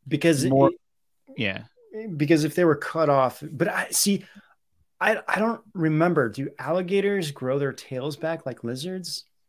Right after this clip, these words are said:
Speaker 2: No.
Speaker 1: Okay.
Speaker 2: That, that,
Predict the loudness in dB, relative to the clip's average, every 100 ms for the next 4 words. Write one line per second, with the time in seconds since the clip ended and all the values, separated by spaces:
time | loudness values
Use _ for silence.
0 | _ 2 4 2 -2 _ _ _ _ -4
1 | -4 -6 -12 -20 _ _ _ _ _ _
2 | _ _ _ _ _ _ -4 0 0 -2
3 | 2 4 6